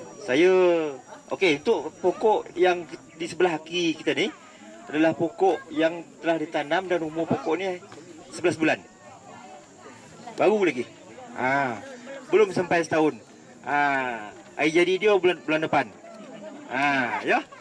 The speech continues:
<laughs> Ah, yelah, dia tanam bulan seboleh tahun lepas. Belum cukup sekiri, dah cukup setahun lagi, ya. Ah, bulan seboleh.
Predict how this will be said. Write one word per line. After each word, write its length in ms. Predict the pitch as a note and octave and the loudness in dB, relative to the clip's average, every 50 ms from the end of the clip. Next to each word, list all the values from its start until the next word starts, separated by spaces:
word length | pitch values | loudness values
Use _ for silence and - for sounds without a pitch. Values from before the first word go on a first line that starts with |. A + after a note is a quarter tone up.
| - - - - - | -20 -20 -18 -14 -10
<laughs> 320 | - D#3 C3+ - B2 A2+ G#2 F#2+ F2+ - - - - - G#3 G3+ E3+ - - F#3 - - - | -8 -8 -8 -8 -8 -10 -10 -12 -14 -16 -16 -14 -14 -12 -12 -14 -14 -14 -12 -12 -10 -8 -6
Ah, 400 | C3+ C3+ C3 B2+ A#2+ A2+ G#2+ G2+ F#2 - - | -4 -2 -2 -2 -2 -2 -4 -8 -10 -12 -8
yelah, 320 | - D3 D#3 F3 A3 - - | -4 -2 0 0 2 0 0
dia 160 | A#3 A#3 A3+ | 0 -2 -4
tanam 320 | - - G#3 A3+ B3 B3 | -2 -4 -2 0 -2 -2
bulan 220 | A#3+ A3+ A#3+ A#3+ A3 | -2 -2 -2 -2 -4
seboleh 420 | G#3+ G3+ G3 A3+ A3 A3+ G#3+ G3+ | -4 -6 -4 -2 0 0 2 0
tahun 160 | G#3 G3+ G3+ | 0 0 -2
lepas. 240 | G3 - - B2+ A2+ - - - - - - - - | -2 0 -2 -2 -2 -4 -10 -18 -18 -18 -18 -20 -8
Belum 240 | - F3+ F#3 F3+ D#3+ | -2 0 0 0 0
cukup 240 | - - - - C#3 | -2 -8 -6 -8 -8
sekiri, 480 | - - - D#3+ F3 F#3+ G3+ F#3+ F#3 | -8 -8 -6 -6 -4 -2 0 0 0
dah 400 | F3 D#3+ E3+ F3 F3+ F3+ F3 E3+ | 2 2 2 2 2 2 2 0
cukup 240 | - F3 E3+ F#3+ F3 | -2 -2 0 0 0
setahun 240 | - G3+ G#3+ A3+ A3+ | 2 2 2 2 0
lagi, 240 | B3 B3 B3+ G#3 E3 - - - - - - | -2 -2 -2 -4 -4 -6 -10 -20 -20 -16 -6
ya. 160 | - G#3+ A#3 A#3+ A#3+ - - - - - - - - - - - - - - - - - - - - - - - - - - - - - | -4 -4 -4 -4 -6 -12 -18 -18 -18 -18 -18 -20 -20 -20 -20 -20 -20 -20 -18 -18 -18 -18 -18 -18 -18 -16 -16 -16 -16 -16 -16 -14 -8 -2
Ah, 320 | C3 C#3 C#3+ C#3 C3+ C3+ | 0 2 2 2 2 0
bulan 160 | C3 C#3 C#3 | -2 -4 -6
seboleh. 400 | C3+ C#3+ C3+ C3+ B2+ A#2+ G#2+ G#2 | -8 -8 -4 -2 -2 -2 -2 -4